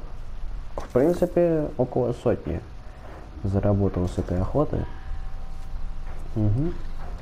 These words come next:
В общем, на этом все. Это была охота на дикого волка, Р Д Р два.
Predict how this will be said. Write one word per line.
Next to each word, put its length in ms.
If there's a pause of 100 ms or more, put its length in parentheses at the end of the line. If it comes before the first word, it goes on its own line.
(180)
В 80
общем, 260
на 40
этом 300
все. 240 (200)
Это 140
была 240
охота 260
на 140
дикого 320
волка, 420 (360)
Р 220
Д 160
Р 140
два. 280